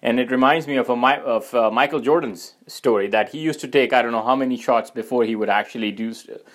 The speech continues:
start the practice game per se, right? He would come in early to, to take shots and then practice and maybe then play the game. He was, he's just something else. But, you know, we can all learn something from legends like that.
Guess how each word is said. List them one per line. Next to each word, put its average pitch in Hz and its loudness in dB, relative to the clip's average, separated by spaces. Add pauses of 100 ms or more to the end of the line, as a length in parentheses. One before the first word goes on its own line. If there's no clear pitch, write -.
(160)
start 131 2
the - -6
practice - 0
game 82 -14
per 90 -6
se, 85 -6
right? 120 -2 (240)
He 123 2
would 120 0
come 127 2
in 117 -4
early 170 2
to, 117 -2 (1120)
to 113 0
take 127 0
shots 151 2 (100)
and 127 2
then 139 0 (360)
practice 156 2
and 104 -8
maybe 101 -4
then 101 -2
play 87 -10
the 87 -12
game. 90 -8
He 120 2
was, 87 -4
he's 101 -4
just 90 -8
something 95 -6
else. 127 0
But, 104 -2 (320)
you 170 2
know, 127 4
we 127 0
can 127 2
all 117 4
learn 104 0
something 95 -4 (100)
from 92 -2 (380)
legends 101 -2
like 104 -2
that. 101 0